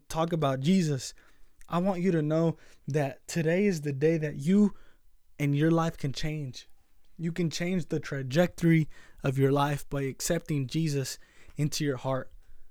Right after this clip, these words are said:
So right now, if you say, "I want to accept Jesus," I just want you to repeat this quick and simple prayer after me. "Lord Jesus, I accept you into my heart.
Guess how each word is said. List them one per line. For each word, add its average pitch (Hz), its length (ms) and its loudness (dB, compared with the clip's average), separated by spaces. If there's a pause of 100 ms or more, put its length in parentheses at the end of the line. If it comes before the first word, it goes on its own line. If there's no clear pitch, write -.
(420)
So - 180 -2
right 180 300 0
now, 180 240 2
if 156 180 0
you 185 100 0
say, 170 400 2
"I 180 320 2
want 160 260 -2
to 151 120 -2
accept 139 340 -2
Jesus," 139 400 -2
I 156 120 0
just 185 180 0
want 185 240 -2
you 180 80 0
to 151 80 0
repeat 180 480 0 (300)
this 147 160 -2
quick 190 340 2
and 147 140 -2
simple 156 380 -4
prayer 151 440 -2
after 135 320 -8
me. 120 300 -6 (260)
"Lord 160 280 4
Jesus, 127 580 -4 (840)
I 131 120 -4
accept 160 440 -2
you 175 220 0 (260)
into 156 240 -2
my 131 220 -4
heart. 139 340 -4